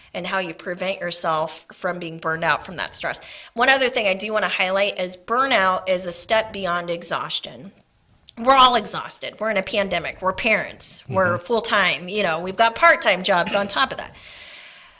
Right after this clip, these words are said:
Speaker 1: Burnout is when you no longer care, though. That's when that exhaustion's just gone, and you are just, you are just functioning. And the burnout rate in E M S personnel is extremely high.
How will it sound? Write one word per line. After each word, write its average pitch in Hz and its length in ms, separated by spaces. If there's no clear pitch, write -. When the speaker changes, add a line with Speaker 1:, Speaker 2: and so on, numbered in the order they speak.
Speaker 1:
Burnout 247 640
is 202 180
when 208 220
you 190 100
no 190 160
longer 170 400
care, 165 380
though. 90 400
That's 214 340
when 214 140
that 190 180
exhaustion's 170 720
just - 300
gone, 131 500
and 185 180
you 208 180
are 175 120
just, - 640
you 196 180
are 180 180
just - 260
functioning. 165 720
And 202 280
the 196 100
burnout 220 560
rate 190 240
in 180 180
E 233 140
M 202 100
S 180 260
personnel 196 640
is 185 220
extremely 180 640
high. 185 540